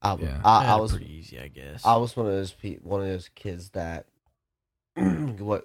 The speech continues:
Speaker 1: woke up with your dad on, on the summer week, on, on the summer, in the summer, and, uh, work with him until he closes. It's not like
Speaker 2: Mm.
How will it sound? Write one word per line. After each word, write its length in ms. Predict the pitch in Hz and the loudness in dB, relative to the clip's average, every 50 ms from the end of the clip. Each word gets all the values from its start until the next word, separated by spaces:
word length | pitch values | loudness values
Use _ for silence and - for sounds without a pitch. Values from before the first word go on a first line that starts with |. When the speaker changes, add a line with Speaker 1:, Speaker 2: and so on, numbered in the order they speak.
| - | -4
Speaker 1:
woke 220 | 107 113 107 - 110 | -4 -4 -2 0 -2
up 140 | 101 - - | -4 -2 -4
with 160 | 104 - - | -8 -8 -8
your 80 | 87 | -6
dad 180 | 95 101 101 95 | -4 -4 -2 -2
on, 160 | 90 92 92 - _ _ _ - | -4 -6 -8 -12 _ _ _ -14
on 240 | - 98 101 101 90 | -12 -10 -10 -10 -12
the 60 | 92 | -14
summer 320 | - - 104 95 95 95 | -12 -12 -12 -10 -10 -10
week, 260 | 92 95 95 92 - _ - | -10 -10 -10 -12 -14 _ -18
on, 140 | - 87 - | -18 -18 -18
on 160 | - 85 90 92 | -16 -16 -16 -16
the 60 | 92 | -12
summer, 420 | - 110 110 110 107 107 104 - _ _ _ _ _ _ _ _ _ _ _ _ _ _ _ _ _ _ - | -8 -6 -4 -4 -4 -6 -8 -10 _ _ _ _ _ _ _ _ _ _ _ _ _ _ _ _ _ _ -6
in 120 | 110 107 101 | -4 -4 -4
the 60 | 98 | -2
summer, 380 | - - 131 131 131 131 131 127 | 2 4 4 6 6 6 6 6
and, 400 | 98 95 107 101 101 98 98 98 | 6 6 6 6 6 6 6 4
uh, 380 | 101 101 98 98 95 98 95 95 - _ - | 4 4 6 6 6 4 2 0 -4 _ -14
work 300 | 90 98 104 104 - - | -8 -6 -6 -6 -6 -8
with 100 | 98 92 | -12 -10
him 200 | 104 101 95 90 | -10 -10 -12 -12
until 320 | 85 90 - - 95 85 90 | -14 -16 -12 -12 -12 -10 -10
he 140 | 92 85 85 | -12 -12 -14
closes. 440 | _ - 71 67 53 53 55 60 _ _ _ _ _ _ _ _ _ _ _ _ _ _ _ - - | _ -18 -18 -18 -20 -20 -20 -20 _ _ _ _ _ _ _ _ _ _ _ _ _ _ _ -14 -14
It's 160 | 95 - - | -12 -8 -6
not 160 | 101 95 80 | -6 -6 -4
like 300 | 87 92 90 87 85 - | -4 -4 -4 -4 -4 0
Speaker 2:
Mm. 300 | - 104 98 92 101 | 2 2 2 2 0